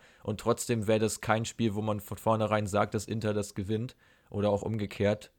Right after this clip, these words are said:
Die haben halt immer ihre eigenen Gesetze, wie man so schön sagt. Aber wir wollen jetzt nicht noch weiter Phrasen raushauen, sondern ja, wir warten einfach mal heute Abend ab, was passiert. Da ist es, glaub ich, ja,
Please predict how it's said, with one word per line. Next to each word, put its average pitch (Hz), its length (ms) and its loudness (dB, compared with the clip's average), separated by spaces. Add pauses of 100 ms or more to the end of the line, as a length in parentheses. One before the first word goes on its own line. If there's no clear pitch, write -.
Die 101 100 0
haben 107 140 0
halt 107 240 0
immer 110 160 0
ihre 101 280 0
eigenen 107 280 0
Gesetze, 104 460 -2
wie 120 80 0
man 117 160 0
so 113 100 0
schön 113 240 -4
sagt. 113 360 0 (280)
Aber 101 120 0
wir 104 80 0
wollen 117 160 6
jetzt 113 160 0
nicht 120 140 0
noch 107 160 2
weiter 107 320 6
Phrasen 117 460 4
raushauen, 113 500 4
sondern 101 340 -2 (340)
ja, 95 280 2
wir 107 140 4
warten 120 220 10
einfach 117 280 2
mal 120 140 2
heute 117 300 4
Abend 110 260 4
ab, - 180 2
was 110 140 0
passiert. 120 580 0 (360)
Da 107 100 4
ist 107 80 4
es, 104 140 -4
glaub 107 220 4
ich, - 240 -6
ja, 98 280 -2